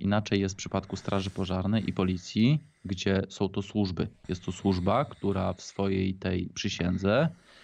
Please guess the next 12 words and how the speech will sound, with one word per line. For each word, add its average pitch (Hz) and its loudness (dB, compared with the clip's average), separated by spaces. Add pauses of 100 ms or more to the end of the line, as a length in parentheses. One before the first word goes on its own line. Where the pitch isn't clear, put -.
(280)
e, 95 2
ma 98 2
również 104 0
z 92 -6
narażeniem 95 0
własnego 95 0
życia 107 0
i - -4
zdrowia 104 0
chronić 101 -2
życie 98 0
obywateli. 98 -2